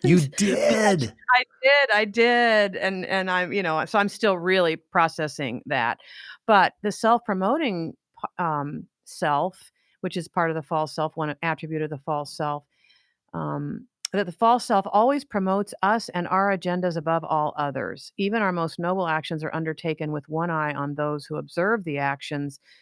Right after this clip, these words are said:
Speaker 2: and the other eye on the benefits the action will bring, and I just thought, "Well, that's what social media helps us do,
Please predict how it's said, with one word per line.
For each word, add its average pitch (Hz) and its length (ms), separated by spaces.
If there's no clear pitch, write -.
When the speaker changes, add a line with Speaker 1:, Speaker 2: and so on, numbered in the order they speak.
Speaker 2:
and 160 180
the 156 140
other 180 340
eye 147 340
on 151 180
the 147 80
benefits 156 800
the - 120
action 147 420
will 143 160
bring, 143 520
and 214 100
I 214 120
just 208 200
thought, 190 300
"Well, 254 120
that's 339 280
what 320 160
social 330 300
media 302 320
helps 277 260
us 269 140
do, 359 420